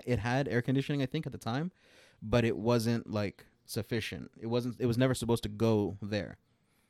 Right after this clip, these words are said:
And so he, uh, suffered heat stroke, had a cerebral hemorrhage, and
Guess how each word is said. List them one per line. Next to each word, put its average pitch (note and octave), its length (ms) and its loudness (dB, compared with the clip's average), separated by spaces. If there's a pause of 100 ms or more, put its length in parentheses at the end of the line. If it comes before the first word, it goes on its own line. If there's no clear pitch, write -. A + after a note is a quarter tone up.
(120)
And A2+ 160 0
so G#2+ 180 0
he, A2+ 400 0 (160)
uh, G2 300 0 (100)
suffered G#2+ 300 -4
heat D3 160 -6
stroke, C#3+ 380 0
had G#2 120 -8
a F#2+ 40 -6
cerebral G2+ 340 -6
hemorrhage, C#3+ 460 -6
and D3 340 -4